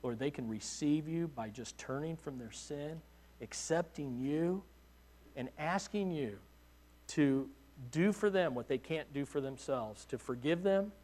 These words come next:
transform them, and secure them in a relationship with you for all of eternity. In Jesus' name,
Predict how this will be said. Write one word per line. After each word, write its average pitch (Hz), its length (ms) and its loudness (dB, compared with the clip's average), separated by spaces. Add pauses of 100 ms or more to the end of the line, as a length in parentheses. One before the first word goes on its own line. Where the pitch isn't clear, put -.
(120)
transform 156 680 2
them, 175 280 -2 (420)
and 127 140 -4
secure 165 520 4
them 120 260 -2
in 113 100 -6
a 113 60 -4
relationship 135 840 0
with 143 220 -2
you 113 180 0
for 117 260 -8
all 117 260 0
of 117 100 -6
eternity. 117 420 -12 (800)
In 110 180 -4
Jesus' 143 480 -4
name, 101 320 -8